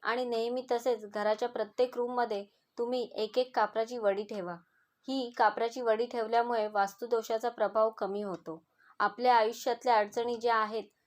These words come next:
तर त्या कमी व्हायला लागतात. कापूर फक्त तुम्हाला ठेवायचा आहे, ते थोडे दिवसांनी संपत आल्यानंतर परत तुम्हाला थोड्या दिवसांसाठी कापूर ठेवायचं आहे.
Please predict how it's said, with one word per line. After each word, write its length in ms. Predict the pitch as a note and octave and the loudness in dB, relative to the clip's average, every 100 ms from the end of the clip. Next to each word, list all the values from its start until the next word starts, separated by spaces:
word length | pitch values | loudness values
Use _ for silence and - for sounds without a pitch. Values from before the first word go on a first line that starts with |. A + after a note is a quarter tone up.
| _ | _
तर 120 | B3 B3 | -2 2
त्या 220 | B3 G#3+ | 4 4
कमी 340 | - G#3+ A3 | 4 0 0
व्हायला 360 | A#3 G#3+ G3 G#3 | 2 4 4 4
लागतात. 360 | F#3+ F3 - D#3 _ _ _ _ | 2 0 -8 -12 _ _ _ _
कापूर 360 | G#3 G3 A#3+ B3 | 2 2 0 0
फक्त 280 | C4 B3 B3 | 0 0 0
तुम्हाला 420 | B3 A#3+ A#3 A#3 | 0 0 2 2
ठेवायचा 540 | A#3+ A3+ F#3 G#3+ G#3 G#3 | 0 -4 0 0 0 0
आहे, 240 | F#3 E3 - _ _ _ | 0 -8 -14 _ _ _
ते 120 | C4 C4 | 2 2
थोडे 220 | A#3+ A3 | 2 2
दिवसांनी 420 | A#3+ B3 B3 A#3+ | 0 0 0 0
संपत 460 | A3+ A3+ G#3 B3 A#3+ - | -2 -2 0 0 -2 -2
आल्यानंतर 640 | G#3 G#3+ A#3+ B3 A#3+ G#3+ G#3+ _ _ A#3+ | 0 0 0 -2 -2 -4 -4 _ _ 2
परत 200 | A#3+ C4 | 4 2
तुम्हाला 360 | C4+ B3+ A#3+ G#3 A3+ _ _ | 0 0 2 0 -4 _ _
थोड्या 200 | A#3+ A3+ | 0 2
दिवसांसाठी 680 | A#3 A#3 A#3+ A#3 B3 A#3+ G#3+ - _ | 0 -2 -4 -2 -4 -4 -8 -12 _
कापूर 320 | G#3+ G3+ A#3 | 0 2 2
ठेवायचं 460 | A#3+ A#3 G#3 G3+ G#3+ | 0 2 4 4 2
आहे. 240 | F#3+ E3+ | 0 -2